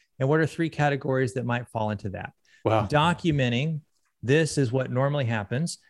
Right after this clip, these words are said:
Speaker 1: And then going through my assistants, okay, who is the, of the mindset for this type of thing? Who's the mindset for that?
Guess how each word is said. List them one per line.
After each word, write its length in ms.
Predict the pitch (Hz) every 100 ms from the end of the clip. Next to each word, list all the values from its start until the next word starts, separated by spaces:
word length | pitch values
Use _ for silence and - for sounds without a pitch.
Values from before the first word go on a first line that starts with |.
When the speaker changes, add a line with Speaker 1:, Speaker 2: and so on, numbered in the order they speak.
| _
Speaker 1:
And 120 | 170 175
then 200 | 214 196
going 260 | 196 196
through 200 | - 180
my 180 | 170 160
assistants, 760 | 160 143 147 120 - 120 151 -
okay, 260 | 120 147
who 300 | 131 180 185 175
is 440 | 151 151 143 -
the, 180 | 127 135
of 140 | 139
the 80 | 131
mindset 480 | 123 131 123 135 123
for 100 | 131
this 160 | 127
type 220 | - 127 123
of 100 | -
thing? 260 | 127 123
Who's 200 | 113 131
the 60 | 131
mindset 360 | 123 123 120 -
for 100 | 113
that? 260 | 110 113